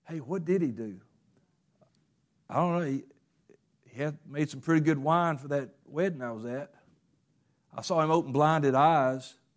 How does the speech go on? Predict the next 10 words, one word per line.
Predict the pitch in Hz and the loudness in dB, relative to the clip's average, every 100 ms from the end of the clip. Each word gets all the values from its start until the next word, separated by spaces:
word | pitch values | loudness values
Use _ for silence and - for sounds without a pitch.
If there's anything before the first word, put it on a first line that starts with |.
| _ | _
He | 123 | 2
did | 147 190 | 4 4
walk | 160 151 | 2 0
on | 147 139 | -2 -4
water, | 135 156 151 120 120 - _ _ _ _ _ _ _ _ _ _ - | 2 4 2 0 -8 -16 _ _ _ _ _ _ _ _ _ _ -6
cast | 151 147 156 | -4 -4 -2
out | 156 | -2
some | 143 127 | -2 -2
devils, | 120 139 127 123 139 - _ _ _ _ _ _ _ _ _ _ _ - | 4 4 4 -2 -10 -16 _ _ _ _ _ _ _ _ _ _ _ -16
uh, | 127 117 113 | -16 -14 -16